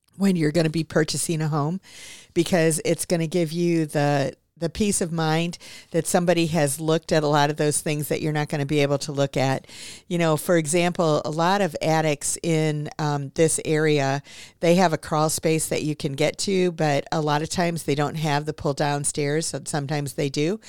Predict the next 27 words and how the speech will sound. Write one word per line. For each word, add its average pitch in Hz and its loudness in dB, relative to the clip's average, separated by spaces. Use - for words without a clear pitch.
So 202 4
it's 185 2
not 190 0
really 180 2
easy 180 0
to 151 -4
get 160 2
up 156 0
in 151 -2
the - -6
attic 147 0
and 135 -2
see 160 2
if 139 -4
there's 143 0
stains 147 -2
up 160 -6
there, 135 0
you 165 -8
know, 147 -2
on 151 0
the 147 -2
plywood 151 0
up 139 -2
there, 135 -2
or, 147 0
um, 135 -4